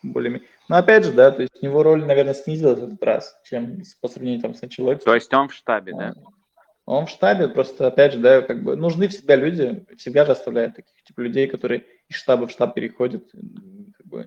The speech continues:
Speaker 1: и, и не, как бы не увольняются при входе
Speaker 2: Чтобы
Speaker 1: нового, типа,
Speaker 2: хранить очаг, да, и традиции, и
Speaker 1: Э,
Speaker 2: всего.
Speaker 1: ну, типа того, да, что фанаты не злились на назначение Бенитеса, как бы оставили Данкана ассистентом, ну, скорее всего.
Speaker 2: Спасибо большое, и, надеюсь,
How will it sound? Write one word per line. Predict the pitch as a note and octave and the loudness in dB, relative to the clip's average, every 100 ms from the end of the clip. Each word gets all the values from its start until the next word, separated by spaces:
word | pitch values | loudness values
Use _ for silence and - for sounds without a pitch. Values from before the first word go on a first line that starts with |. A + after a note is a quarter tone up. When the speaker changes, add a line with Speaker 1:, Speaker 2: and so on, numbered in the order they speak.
| - | -14
Speaker 1:
и, | C3 | -10
и | B2 C3 B2+ | -8 -6 -6
не, | A#2+ | -6
как | A#2+ | -6
бы | A#2 | -2
не | A#2+ | 0
увольняются | A#2 A#2+ A#2+ A2 - - | 2 2 2 -2 -4 -8
при | B2 B2 | -4 -4
входе | B2 - A2+ | -6 -2 -2
Speaker 2:
Чтобы | A2 A#2+ | 0 0
Speaker 1:
нового, | G#2+ G#2 G2 | 0 -2 -4
типа, | - | -6
Speaker 2:
хранить | A2 A2+ A2+ G#2+ | -4 -2 -4 -6
очаг, | G#2 - G#2 G2+ - | -8 -4 -4 -4 -10
да, | F#2+ G2+ G2+ | -12 -12 -14
и | |
традиции, | - F#2+ F2 G2 - - - | -14 -14 -14 -18 -18 -20 -18
и | F2+ | -18
Speaker 1:
Э, | F2 | -16
Speaker 2:
всего. | - - E3+ F3 F#3 F3+ | -14 -8 -4 0 2 2
Speaker 1:
ну, | F3 | 0
типа | E3 D#3 C3 | -4 -2 0
того, | A#2+ A#2+ | 2 2
да, | A#2 A#2+ | 0 -4
что | - B2 | -4 2
фанаты | D3 D#3 D3+ | 6 6 4
не | C#3+ | -2
злились | B2+ D3+ C#3 - | -2 -2 -2 -4
на | A#2+ A#2+ A#2 A#2 A#2 A#2 A2+ - F#3 _ _ _ _ _ | -2 -2 0 0 -2 -2 -6 -10 _ _ _ _ _ _
назначение | A#2+ A#2+ A#2 C3 B2 A#2 A#2 A2 | -4 -2 -2 -2 0 0 0 -2
Бенитеса, | A#2+ C3+ - - A#2+ | -4 -4 -6 -14 -10
как | A2+ | -6
бы | A#2 | -4
оставили | A2+ A#2+ A#2 A#2 | -4 -2 0 0
Данкана | A#2+ A#2+ - G#3+ G#3 | 0 0 -4 -16 -16
ассистентом, | - - B2 - C3+ - C3+ | -18 -14 -14 -14 -16 -14 -10
ну, | D#3+ | -8
скорее | F3 - C#3+ D3 | -8 -8 -8 -10
всего. | - - _ _ _ _ - | -18 -20 _ _ _ _ -8
Speaker 2:
Спасибо | - A2 - B2+ | -2 -2 0 0
большое, | A2+ A2 - C3 C3 G#2+ | 0 -2 0 2 2 0
и, | G#2+ G#2+ G#2 | -4 -6 -8
надеюсь, | G#2 G2+ A#2 A2 G#2 | -10 -6 -4 -4 -6